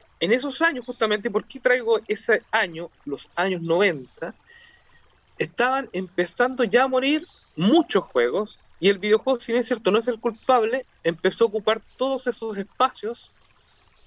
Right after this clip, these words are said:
en donde esos juegos, eh, análogos empezaron a morir. Entonces, cuando hablo de que el videojuego se convirtió como en el Sauron de los juegos,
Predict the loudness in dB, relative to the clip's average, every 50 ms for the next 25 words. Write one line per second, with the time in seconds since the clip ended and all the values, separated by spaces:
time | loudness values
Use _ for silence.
0 | -20 -20 -20 _ _ _ _ _ _ _ _ _ 0 0 2 2 0 2 2 0
1 | 0 0 -4 -8 -2 0 0 2 2 0 0 -2 -4 -10 _ _ _ _ _ _
2 | _ _ -20 -12 -4 0 2 2 4 2 2 0 -2 -2 -2 -2 -2 0 0 2
3 | 0 0 0 -4 -4 -4 -6 -2 0 0 2 2 2 0 -2 -2 -4 -2 _ -2
4 | 0 2 2 2 2 0 _ _ _ _ _ -20 _ _ _ _ 0 0 0 2
5 | 2 2 2 2 2 0 -4 -4 -4 -4 -4 -4 -8 -12 -6 0 0 0 2 4
6 | 4 2 4 2 0 0 0 0 0 0 2 4 4 4 4 2 2 0 0 0
7 | 0 0 -2 -2 -2 -2 -2 -2 -2 -4 -6 _ -8 -6 -6 -6 -6 -8 -10